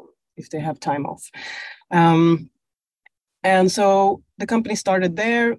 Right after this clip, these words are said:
good presence in Asia. And what we see now is kind of the pendulum is swinging as we now move into, um, other parts of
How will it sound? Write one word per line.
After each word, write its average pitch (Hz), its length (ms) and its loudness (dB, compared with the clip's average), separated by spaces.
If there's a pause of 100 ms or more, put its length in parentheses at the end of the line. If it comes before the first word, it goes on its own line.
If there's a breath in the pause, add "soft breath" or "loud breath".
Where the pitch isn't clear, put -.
good 190 200 -8
presence 196 520 -8
in 151 160 -4
Asia. 196 600 -2
And 165 160 -4
what 156 120 -8
we 170 120 -8
see 160 240 -6
now 165 540 -4
is - 420 -14
kind 156 120 -6
of 147 100 -6
the 160 60 -4
pendulum 165 460 -2
is - 220 -8 (340 loud breath)
swinging 175 680 -2
as 170 220 -4
we 180 180 -2
now 156 280 -2
move 147 440 -8
into, 135 920 -8 (160)
um, - 720 -14 (340 loud breath)
other 165 200 2
parts - 480 0
of 143 200 -2